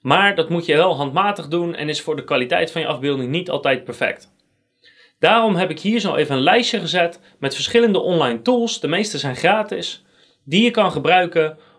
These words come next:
om jouw afbeeldingen te verkleinen. Maar deze tools, die moeten wel één voor één, moet je daar de afbeeldingen in zetten. Heb je nu heel veel afbeeldingen, dan hebben we hier ook een paar tools waar je de afbeelding in kan zetten om ze in bulk te verkleinen.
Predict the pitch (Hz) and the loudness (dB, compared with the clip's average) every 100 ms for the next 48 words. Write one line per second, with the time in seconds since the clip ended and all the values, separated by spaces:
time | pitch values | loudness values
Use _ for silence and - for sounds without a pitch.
0 | _ - 180 180 165 147 151 - 156 151 | _ 0 2 2 0 2 2 2 0 0
1 | 143 135 127 120 135 147 107 104 - _ | -2 -2 -8 -10 0 2 2 -4 -16 _
2 | _ _ _ _ 131 170 226 208 170 139 | _ _ _ _ 2 4 4 2 0 -2
3 | 196 220 226 214 - 156 170 175 156 143 | 0 0 0 -2 -6 -4 -2 -2 0 2
4 | 175 180 - - 196 214 170 165 165 151 | 2 0 -2 2 4 4 4 4 4 0
5 | 156 156 139 139 143 147 139 123 143 147 | -6 -2 0 0 -2 -2 -2 -2 -2 -2
6 | 123 113 - - _ _ _ _ _ _ | -2 -6 -10 -20 _ _ _ _ _ _
7 | _ - 127 139 131 110 180 277 - - | _ -6 -2 0 0 2 4 4 2 0
8 | 151 139 131 120 120 - - _ - 143 | 0 0 0 0 -4 -8 -16 _ -4 0
9 | 170 165 156 202 262 254 226 220 226 208 | 2 0 -2 0 0 0 -2 -2 -2 -2
10 | 196 - - 156 151 147 - 151 170 165 | -4 -6 0 0 2 0 0 -2 0 0
11 | 139 - 208 202 165 160 156 139 135 _ | 0 -2 -2 0 2 2 2 -4 -6 _
12 | - 139 139 147 139 120 180 185 - 117 | -6 -4 -2 -2 -2 2 4 4 2 -10
13 | 120 120 107 95 | -8 -2 -2 -2